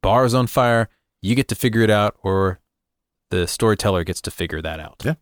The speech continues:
Speaker 2: maybe, maybe there's a raid, maybe there's a monster attack, maybe there's, eh, who knows, um, a rampaging wizard. It, it's on fire.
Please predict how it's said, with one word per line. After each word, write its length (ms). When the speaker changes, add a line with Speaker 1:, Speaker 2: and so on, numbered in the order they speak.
Speaker 2:
maybe, 600
maybe 240
there's 220
a 40
raid, 380
maybe 240
there's 240
a 60
monster 420
attack, 380
maybe 240
there's, 400
eh, 180
who 160
knows, 380
um, 340
a 240
rampaging 600
wizard. 340
It, 200
it's 160
on 160
fire. 360